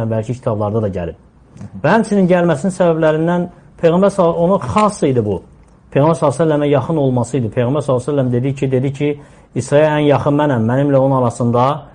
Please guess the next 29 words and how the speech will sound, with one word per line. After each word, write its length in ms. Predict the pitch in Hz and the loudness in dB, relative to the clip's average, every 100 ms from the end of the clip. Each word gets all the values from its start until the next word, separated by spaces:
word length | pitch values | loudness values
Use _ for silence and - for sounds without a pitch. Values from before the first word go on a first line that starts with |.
| - - - - | -20 -20 -20 0
peyğəmbər 440 | 131 131 143 151 156 | 4 4 4 4 4
yoxdur. 340 | 160 - 123 | 2 2 0
Əgər 200 | 127 135 | 2 2
onu 220 | 147 151 | 2 2
görsəz, 480 | 139 131 123 156 143 | 2 2 2 -2 -2
tanıyın." 560 | 139 139 160 160 175 190 - - - - - _ | 0 2 4 4 2 0 -6 -20 -20 -20 -20 _
Və 80 | - 120 | -6 0
Peyğəmbər 320 | 143 139 160 | 0 0 -2
sallallahu 240 | 143 127 | 0 -2
əleyhi 60 | 127 | -2
və 60 | 151 | -2
səlləmin 500 | 131 120 127 135 139 - - - - | 0 2 0 -2 -6 -12 -20 -20 -6
ümmətindən 540 | 135 135 120 123 123 143 117 | 2 2 2 0 0 0 -2
olacaq. 320 | 95 87 85 - _ _ _ _ _ _ | -4 -8 -12 -16 _ _ _ _ _ _
Gələcək 380 | 110 110 113 123 | -2 0 2 0
tabe 280 | 123 113 131 | 0 0 2
olacaq 340 | 139 107 107 104 | 2 2 -2 -2
bu 140 | 117 | -2
ümmətə. 440 | 110 104 101 110 92 - - _ | -2 -4 -4 -4 -6 -10 -20 _
Özü 240 | 107 113 131 | -6 -2 0
yeni 340 | 123 120 127 | 0 0 2
bir 200 | 123 110 - - - | 0 -2 -8 -20 -12
şəriət 380 | - 113 131 131 | -4 2 2 2
gətirməyəcək, 540 | 117 - 131 113 95 98 | -2 0 0 -2 -2 -4
vurğulayacaq 600 | 110 110 113 113 127 123 | -2 0 0 0 0 0
yenə 220 | 110 107 | 0 -2
o 80 | 101 | -6
haqda. 460 | 101 - 120 135 160 - - - - _ - | -8 -4 -2 -2 -4 -16 -20 -20 -20 _ -6
Və 180 | 117 139 | 0 2